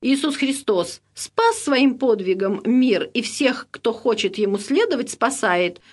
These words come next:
то этому миру ветхому пришел конец. В конец — это во Христа Спасителя.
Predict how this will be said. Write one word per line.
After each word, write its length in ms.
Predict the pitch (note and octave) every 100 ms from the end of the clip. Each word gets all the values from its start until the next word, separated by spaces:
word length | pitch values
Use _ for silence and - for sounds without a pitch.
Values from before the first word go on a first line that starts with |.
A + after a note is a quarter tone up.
| _ _
то 220 | C#4+ C#4 -
этому 440 | G#4 G#4 E4+ D#4
миру 360 | D#4+ G4+ G#4 C#4+
ветхому 640 | A3+ D#4 A3+ - D#3+ D#3+
пришел 540 | D#3 C#4+ F4+ - F#4+ D#4
конец. 760 | - D#4+ D#4 C4+ F3 - - - - _
В 280 | - G#3 B3 B3
конец — 640 | - F4 E4 D#4 B3 G#3 -
это 200 | A3 A#3+
во 100 | B3
Христа 420 | C4+ C4 - D#4+
Спасителя. 800 | D#4+ - D4 B3 G#3 F#3 E3+ E3+